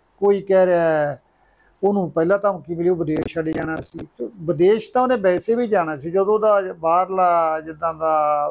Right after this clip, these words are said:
world tour ਦਾ ਤੈਅ ਸੀਗੀ ਜਿਹੜੀ ਗੱਲ, ਵਿਦੇਸ਼ ਤਾਂ ਉਹਨੇ ਜਾਣਾ ਹੀ ਸੀ, ਪਰ ਕਿਸੇ ਦੀ ਧਮਕੀ ਕਰਕੇ ਜਾਣਾ ਸੀ ਤਾਂ ਫਿਰ ਉਹ ਦੋ ਦਿਨ ਪਹਿਲਾਂ ਵੀ ਛੱਡ ਸਕਦਾ ਸੀ। ਜੇ ਇਸ ਤਰ੍ਹਾਂ ਦੀ ਗੱਲ ਸੀਗੀ ਤਾਂ ਫਿਰ ਉਹਨੇ, ਅਹ,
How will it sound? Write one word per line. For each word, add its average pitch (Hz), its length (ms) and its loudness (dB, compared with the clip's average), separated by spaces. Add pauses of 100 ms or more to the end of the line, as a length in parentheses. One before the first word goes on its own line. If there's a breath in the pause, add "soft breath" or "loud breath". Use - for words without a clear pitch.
(100)
world 175 240 0
tour 156 340 -8
ਦਾ 160 120 0
ਤੈਅ 226 320 0
ਸੀਗੀ 208 320 -10
ਜਿਹੜੀ 190 240 -4
ਗੱਲ, 151 260 -2 (680 loud breath)
ਵਿਦੇਸ਼ 214 280 2
ਤਾਂ 233 100 -8
ਉਹਨੇ 240 120 -4
ਜਾਣਾ 208 220 -2
ਹੀ 226 80 -4
ਸੀ, 135 240 -14 (920)
ਪਰ 202 120 0 (640)
ਕਿਸੇ 190 180 -6
ਦੀ 196 100 0
ਧਮਕੀ 185 400 -4
ਕਰਕੇ 202 320 -2
ਜਾਣਾ 202 300 -2
ਸੀ 196 280 -6 (220)
ਤਾਂ 196 100 2
ਫਿਰ 185 140 -2
ਉਹ 202 80 2
ਦੋ 160 160 0
ਦਿਨ 160 100 -4
ਪਹਿਲਾਂ 160 260 0
ਵੀ 214 80 -2
ਛੱਡ 196 200 -2
ਸਕਦਾ 175 340 -4
ਸੀ। 185 320 -4
ਜੇ 180 180 -2
ਇਸ 165 100 -8
ਤਰ੍ਹਾਂ 170 200 -6
ਦੀ 160 120 -8
ਗੱਲ 160 160 -2
ਸੀਗੀ 185 280 -12
ਤਾਂ 170 140 -12
ਫਿਰ 170 140 -8
ਉਹਨੇ, 175 300 -8
ਅਹ, - 1160 -10